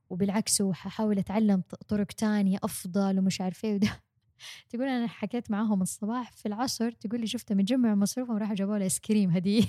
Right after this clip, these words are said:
<laughs> يحتفلوا بهذا القرار. <laughs> بعد سنة أرسلت لي، قالت لي: "أنا سعيدة جدًا، كملت سنة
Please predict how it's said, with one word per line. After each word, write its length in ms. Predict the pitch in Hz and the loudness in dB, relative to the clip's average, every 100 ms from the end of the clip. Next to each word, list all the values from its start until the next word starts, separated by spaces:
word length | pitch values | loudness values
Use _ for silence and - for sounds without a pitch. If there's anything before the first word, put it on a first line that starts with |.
| - | 2
<laughs> 1200 | 277 107 95 _ 107 - - - - - - - | -4 -4 -6 _ -6 -6 -16 -20 -20 -12 -10 0
يحتفلوا 760 | 269 - - 311 349 262 247 | 2 2 2 2 2 0 0
بهذا 340 | 226 208 240 220 | 2 2 0 -2
القرار. 360 | - 277 - | -8 -12 -4
<laughs> 1200 | - 98 - - - _ - 127 - 302 - _ | -2 -4 -8 -10 -12 _ -12 -10 -6 -8 -8 _
بعد 360 | 214 247 269 233 | -4 -2 -2 -2
سنة 460 | - - 349 254 320 381 226 | -2 -2 -2 -2 -4 -6 -4
أرسلت 560 | 202 - 233 269 - | -4 -2 -2 -2 -4
لي، 380 | 196 220 294 269 214 | -6 -4 -2 -4 -4
قالت 380 | 226 262 - | -4 -6 -6
لي: 120 | 196 202 | -8 -6
"أنا 160 | 240 233 | -6 -6
سعيدة 480 | - 196 226 202 165 190 | -8 -8 -8 -8 -8 -10
جدًا، 260 | 165 185 175 | -10 -10 -8
كملت 420 | 196 190 220 - | -4 -4 -4 -6
سنة 460 | - - 208 190 | -6 0 2 0